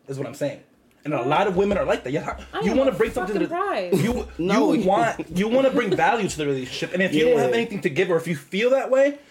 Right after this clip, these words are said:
Speaker 1: 'cause he's not gonna know. He's happy. He's happy with you.
Speaker 2: Mm-hmm.
Speaker 1: But you're gonna be like, "I'm useless.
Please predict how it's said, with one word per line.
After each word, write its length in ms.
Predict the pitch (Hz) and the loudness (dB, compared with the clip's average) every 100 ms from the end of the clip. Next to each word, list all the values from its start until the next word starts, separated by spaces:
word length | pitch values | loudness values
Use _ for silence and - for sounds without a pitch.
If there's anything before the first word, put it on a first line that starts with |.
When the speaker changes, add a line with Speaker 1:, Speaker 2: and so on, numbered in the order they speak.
| - | -14
Speaker 1:
'cause 120 | 160 | -6
he's 160 | 220 226 | -4 0
not 160 | 262 | 0
gonna 160 | 202 120 | 0 -2
know. 280 | 151 240 - - _ - | -2 -2 -4 -16 _ -2
He's 160 | 285 | 0
happy. 420 | - - 135 107 _ _ | 0 -4 -6 -12 _ _
He's 140 | 196 | -4
happy 220 | 208 403 165 | -2 -2 -4
with 180 | 120 | -8
you. 140 | 113 107 - | -12 -14 -16
Speaker 2:
Mm-hmm. 260 | 208 202 - | -8 -6 -2
Speaker 1:
But 120 | 185 | -2
you're 80 | 220 | 0
gonna 120 | 247 | 0
be 80 | 208 | 2
like, 160 | 202 190 | 2 2
"I'm 140 | - | 0
useless. 480 | 202 - 117 107 | -2 -6 -10 -10